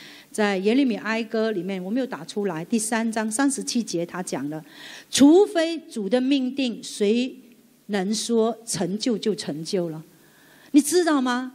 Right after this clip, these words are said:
上帝呼召我们的那一天起啊，上帝已经命定了你啦，已经命定了。神说：“我说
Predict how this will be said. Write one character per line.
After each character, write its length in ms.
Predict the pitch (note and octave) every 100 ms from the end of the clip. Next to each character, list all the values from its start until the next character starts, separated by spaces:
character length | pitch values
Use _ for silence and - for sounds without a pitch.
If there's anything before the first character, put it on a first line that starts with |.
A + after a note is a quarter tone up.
| - -
上 240 | - C5 B4
帝 140 | A#4 G4+
呼 200 | F#4+ G4+
召 200 | G#4 F#4+
我 160 | F4 C4
们 140 | C#4+
的 100 | D#4
那 140 | D#4
一 120 | E4 D#4+
天 220 | D#4 D4+
起 100 | B3
啊， 80 | A#3 -
上 180 | - B4 A#4+
帝 160 | A#4+ F#4+
已 20 |
经 140 | F4
命 80 | F#4+ A#4 C5+ B4+ A4+
定 220 | A#4+ A#4+ G#4
了 160 | F#4
你 220 | D#4+ D4
啦， 480 | C4+ D#4 F#4 D4+ C#4 - -
已 280 | G#4 G4+
经 100 | G#4
命 440 | A4+ A#4 C5 B4 B4
定 260 | B4 A4 G#4
了。 60 |
神 240 | F#4+ F4 G4+
说 180 | A#4 F#4+
：“我 140 | E4 D#4+
说 260 | D#4+ G#4+